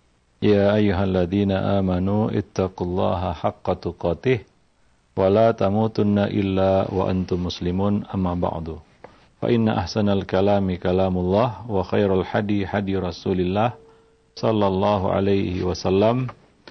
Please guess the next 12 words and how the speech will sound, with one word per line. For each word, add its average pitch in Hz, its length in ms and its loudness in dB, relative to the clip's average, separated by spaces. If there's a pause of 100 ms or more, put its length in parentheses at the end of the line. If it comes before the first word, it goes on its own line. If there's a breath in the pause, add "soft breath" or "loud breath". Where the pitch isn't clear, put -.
(220 loud breath)
wa 101 320 2
syarrul 98 400 0
umuri 95 400 0
muhdasatuhah 101 960 0
wa 92 160 -2
kulla 92 320 -2
muhdasatin 92 880 -4
bid'ah 92 480 -2
wa 95 160 -6
kulla 92 320 -4
bid'atin 90 640 -4
dalalah 90 480 2